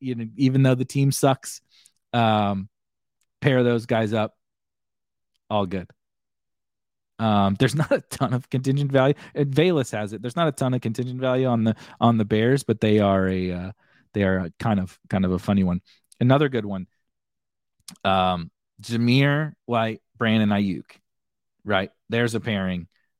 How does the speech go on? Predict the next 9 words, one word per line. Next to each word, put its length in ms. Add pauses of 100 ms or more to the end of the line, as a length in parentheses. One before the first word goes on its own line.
(100)
that 260 (120)
is, 180
like, 280 (760)
definite 480
youth, 380 (100)
definite 440
contingent 480
value. 440 (600)
Um, 540